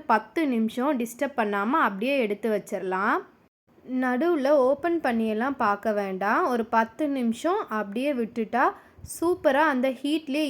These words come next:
இன்னும் நல்லா வெந்து வந்துரும். ரவை சூப்பரா ரெடி ஆயிடுச்சு. இப்போ மீதி இருக்க மல்லித்தழையும் இது மேல சேர்த்துக்கலாம். நம்ம எப்பவுமே அரிசி யூஸ் பண்ணி பிரியாணி செஞ்சிருப்போம். ஆனா இது மாதிரி ஒரு டைம்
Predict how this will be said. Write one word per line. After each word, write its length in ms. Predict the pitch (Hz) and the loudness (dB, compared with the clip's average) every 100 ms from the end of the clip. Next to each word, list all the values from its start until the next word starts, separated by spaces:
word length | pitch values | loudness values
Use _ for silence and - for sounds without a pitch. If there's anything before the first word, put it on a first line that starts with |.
| 262 | 0
இன்னும் 320 | 302 359 285 | 0 0 0
நல்லா 280 | 214 226 277 285 | 0 0 0 0
வெந்து 280 | 226 220 247 247 | 0 0 0 0
வந்துரும். 440 | 196 190 196 233 392 - - - - - | -2 -2 0 0 -2 -8 -20 -20 -10 -2
ரவை 240 | 220 220 269 | -2 0 -4
சூப்பரா 400 | 269 269 - 254 277 277 | -4 -4 -2 2 2 2
ரெடி 180 | 220 226 226 | 2 2 2
ஆயிடுச்சு. 380 | 214 208 - 330 466 - | 2 -2 -2 0 0 -4
இப்போ 160 | 277 311 262 | -4 -2 0
மீதி 260 | 277 311 311 | 0 0 0
இருக்க 180 | 247 247 226 | 0 0 0
மல்லித்தழையும் 680 | 214 233 233 240 226 302 311 | 2 0 0 0 2 2 0
இது 100 | 220 214 | 0 -2
மேல 140 | 208 240 | -2 -2
சேர்த்துக்கலாம். 680 | 240 202 202 196 196 196 285 392 - - _ _ _ _ _ 254 | -2 -4 -4 -4 -2 0 0 -2 -14 -20 _ _ _ _ _ 0
நம்ம 200 | 269 269 262 | 2 2 0
எப்பவுமே 420 | 254 370 370 320 349 294 | 0 2 4 4 4 4
அரிசி 320 | 254 302 349 294 | 2 0 0 0
யூஸ் 180 | 277 269 - | -2 -6 -2
பண்ணி 280 | 269 247 285 262 | 0 0 0 0
பிரியாணி 360 | 247 247 254 254 240 | 0 0 0 -2 -2
செஞ்சிருப்போம். 500 | 214 208 196 269 302 | -2 -2 0 2 2
ஆனா 140 | 233 233 226 226 | 2 2 0 0
இது 120 | 277 302 | 0 2
மாதிரி 180 | 330 370 | 2 4
ஒரு 120 | 285 240 | 4 2
டைம் 180 | 240 262 | 0 -2